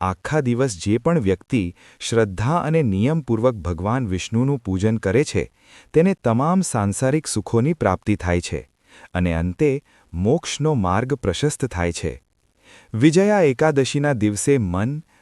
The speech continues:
વાણી અને કર્મની શુદ્ધતા અત્યંત આવશ્યક માનવામાં આવી છે.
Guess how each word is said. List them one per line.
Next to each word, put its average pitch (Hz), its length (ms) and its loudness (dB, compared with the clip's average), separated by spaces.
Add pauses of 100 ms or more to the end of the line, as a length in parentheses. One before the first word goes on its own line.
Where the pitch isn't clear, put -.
(120)
વાણી 90 520 0 (280)
અને 190 180 0
કર્મની 160 500 2
શુદ્ધતા 113 600 0 (100)
અત્યંત 185 480 -2 (100)
આવશ્યક 117 540 0
માનવામાં 95 500 0
આવી 82 180 -4
છે. - 200 -8